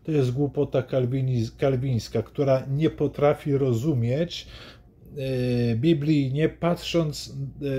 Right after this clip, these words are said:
e, z perspektywy całego nauczania Słowa Bożego. Tylko jeden wersecik, o, zatwardził go we Faraona. I co?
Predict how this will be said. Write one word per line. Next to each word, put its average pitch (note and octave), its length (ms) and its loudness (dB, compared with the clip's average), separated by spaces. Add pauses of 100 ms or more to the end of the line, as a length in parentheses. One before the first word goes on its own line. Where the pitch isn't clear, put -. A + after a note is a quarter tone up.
(140)
e, A#2+ 40 -4
z - 180 -10
perspektywy D#3 880 0
całego D#3+ 760 4
nauczania A#2+ 680 -2
Słowa A2+ 400 -2
Bożego. A#2 420 2
Tylko F3+ 280 -2
jeden E3 280 2
wersecik, B2+ 600 -4
o, C3 280 -2 (200)
zatwardził D#3+ 420 2
go D#3+ 100 4
we D3+ 100 4
Faraona. C#3 460 2
I E3+ 160 -4
co? C#3 240 -2